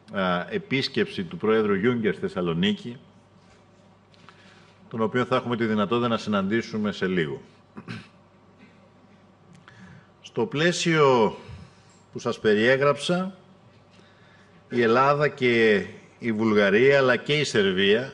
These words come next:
ως υποψήφια προς ένταξη χώρα στην Ευρωπαϊκή Ένωση, α, μπορούν να παίξουν έναν ουσιαστικό ρόλο ως παράγοντες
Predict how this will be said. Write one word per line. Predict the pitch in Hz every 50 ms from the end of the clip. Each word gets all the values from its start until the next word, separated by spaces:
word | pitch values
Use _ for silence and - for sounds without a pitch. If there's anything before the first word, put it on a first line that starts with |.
| - -
ως | - 113 117 117 110 - - - - -
υποψήφια | - 123 110 - 127 113 92 - - - 139 151 143 - - 120 107 98 87
προς | - 95 92 90 - - - - -
ένταξη | - 120 123 127 131 107 98 92 85 - - - 87 80
χώρα | - - 110 110 104 98 87 80 73 67 76 - - - _ _ - - - - _ _ -
στην | - - - - 95 90 90 87
Ευρωπαϊκή | 87 90 87 95 95 92 92 85 76 85 85 82 87 101 95
Ένωση, | 90 90 87 92 95 - - - 147 156 175 - - _ _ _ _ _ - - - _ - - - _ - _ _ _ _ _ _ -
α, | - 107 104 101 101 98 90 - - - - - -
μπορούν | - 120 120 127 147 170 170
να | 151 139
παίξουν | - 156 165 160 - - 151 147
έναν | 151 147 147 147 143 135 131 123 113 107 92 - - - _ _ _ _ _ _ _ _ _ _ _ _ _ _ _
ουσιαστικό | - 127 117 - - 120 110 - - 117 - - 160 147 127 101 82 73 73 76
ρόλο | 95 101 107 117 117 120 127 131 139 156 160 - - - _ _ _ _ _ _ -
ως | 120 120 113 -
παράγοντες | - - 110 110 117 123 127 127 131 127 120 127 127 120 - - -